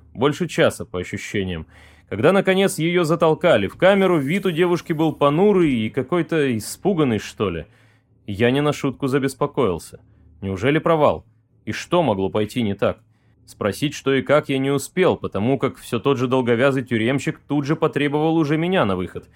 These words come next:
Когда я проходил, Ниоки глянула на меня из-под лобья и, пользуясь тем, что стоит спиной к выходу, озорно мне подмигнула.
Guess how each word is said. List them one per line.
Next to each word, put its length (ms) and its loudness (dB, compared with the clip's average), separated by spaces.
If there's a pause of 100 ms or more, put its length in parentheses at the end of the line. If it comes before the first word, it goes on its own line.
(460)
Когда 220 -2
я 80 4
проходил, 760 0
Ниоки 360 0
глянула 480 0
на 80 -2
меня 260 0
из-под 260 -4
лобья 420 2 (200)
и, 80 -2
пользуясь 520 0
тем, 200 0
что 160 -4
стоит 300 -4
спиной 420 0
к 80 -8
выходу, 540 0 (200)
озорно 440 2
мне 120 0
подмигнула. 640 -2